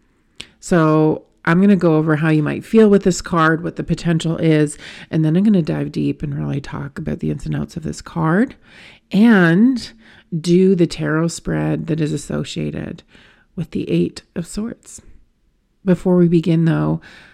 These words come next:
I really wanna take an opportunity to say, "Please come gather with me." I am waiting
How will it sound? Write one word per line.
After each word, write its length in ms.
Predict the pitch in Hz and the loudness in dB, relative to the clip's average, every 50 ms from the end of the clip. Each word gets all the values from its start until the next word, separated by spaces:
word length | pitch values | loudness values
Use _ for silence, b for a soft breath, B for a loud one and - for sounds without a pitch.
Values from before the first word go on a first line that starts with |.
| B B B B B - | B B B B B -2
I 140 | - 175 185 | 2 2 4
really 360 | 180 160 170 170 170 170 170 | 4 4 4 4 6 6 4
wanna 240 | 170 165 160 160 156 | 4 4 2 0 0
take 220 | 156 - 160 156 165 | -2 -2 -4 -2 -2
an 80 | 156 | -2
opportunity 560 | 151 156 156 - 165 - - 170 165 160 165 | -2 -4 -4 -6 -8 -6 -2 -2 0 0 0
to 120 | 160 165 151 | 0 0 -2
say, 260 | - - - 151 156 | -2 -2 -4 -2 -2
"Please 800 | 156 - - - 175 170 170 170 165 165 160 160 156 - - - | -2 -4 -4 -2 0 2 2 4 4 2 2 0 -2 -6 -12 -12
come 240 | - - 165 160 | -10 -6 -4 -4
gather 320 | 156 156 147 147 147 - 151 | -4 -4 -4 -6 -6 -6 -8
with 220 | - 160 - - | -8 -8 -10 -10
me." 240 | - - - 175 - _ _ _ _ _ _ _ _ _ _ _ _ _ _ _ _ _ _ _ _ _ _ _ _ _ - | -10 -10 -10 -12 -14 _ _ _ _ _ _ _ _ _ _ _ _ _ _ _ _ _ _ _ _ _ _ _ _ _ -4
I 380 | 180 160 160 160 160 156 - - | -2 0 2 2 0 0 -2 -4
am 320 | - 156 160 165 160 160 165 | -4 -4 -4 -4 -4 -6 -6
waiting 800 | - - 160 156 160 160 165 160 160 156 156 156 160 160 160 | -2 0 2 2 4 4 4 4 4 2 2 0 -2 -4 -6